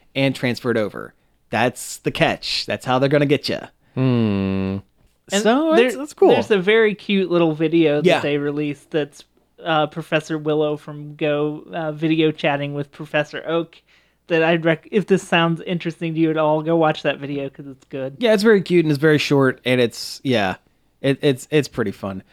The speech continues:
Speaker 1: But it's, you know, Pokemon Go, it's still, people are still playing it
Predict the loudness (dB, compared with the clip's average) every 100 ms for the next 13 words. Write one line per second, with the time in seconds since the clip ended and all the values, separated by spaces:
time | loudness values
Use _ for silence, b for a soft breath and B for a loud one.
0 | b b -2 -2 -2 -4 -4 -4 -2 4
1 | 6 4 2 -2 _ _ _ _ _ _
2 | 0 2 4 2 4 4 4 4 0 -2
3 | -6 2 4 6 4 0 b b -2 2
4 | 2 2 0 4 4 6 4 0